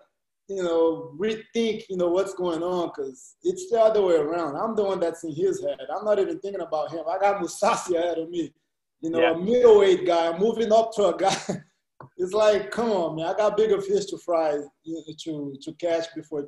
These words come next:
Speaker 1: thinking about that. But like I
Speaker 2: Yeah.
Speaker 1: said, man, it's all, my, my respect for him and everybody else still the same.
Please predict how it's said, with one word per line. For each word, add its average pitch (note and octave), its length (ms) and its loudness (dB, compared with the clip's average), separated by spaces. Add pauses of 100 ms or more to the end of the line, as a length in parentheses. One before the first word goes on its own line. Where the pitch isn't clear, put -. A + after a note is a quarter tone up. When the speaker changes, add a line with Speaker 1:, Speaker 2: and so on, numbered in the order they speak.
Speaker 1:
thinking D3+ 200 -10
about C#3 300 -10
that. C#3 180 -12 (360)
But G#3 100 2
like B3+ 180 2
I A3+ 120 4
Speaker 2:
Yeah. - 60 0
Speaker 1:
said, A3 260 2
man, G#3 180 0
it's - 180 -10
all, A3 460 4
my, F#3 180 -6
my F#3 180 -4
respect G3+ 580 2
for F3+ 120 -6
him F#3+ 220 -4
and F#3+ 100 -6
everybody F#3 460 -2
else F3 180 -4
still F3 240 -2
the D3+ 100 -8
same. E3+ 340 -10